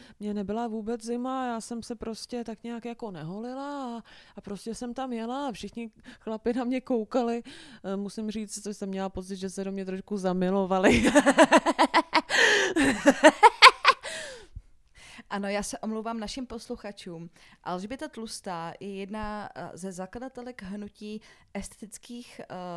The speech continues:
Speaker 2: otužilců, eh, kteří jsou obnaženi, ehm, ve svým, eh, chlupatým já.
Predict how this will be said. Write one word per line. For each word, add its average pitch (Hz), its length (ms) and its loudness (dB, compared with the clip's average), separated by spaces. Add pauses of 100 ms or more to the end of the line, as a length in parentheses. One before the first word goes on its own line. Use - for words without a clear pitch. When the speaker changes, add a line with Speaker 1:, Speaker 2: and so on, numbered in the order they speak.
(120)
Speaker 2:
otužilců, 202 760 -12 (500)
eh, 196 100 -8
kteří 226 520 -8
jsou 247 300 -4
obnaženi, 226 800 -6
ehm, 196 580 -8
ve 190 120 -8
svým, 262 360 -6
eh, - 480 -12
chlupatým 240 720 -6
já. 170 340 -8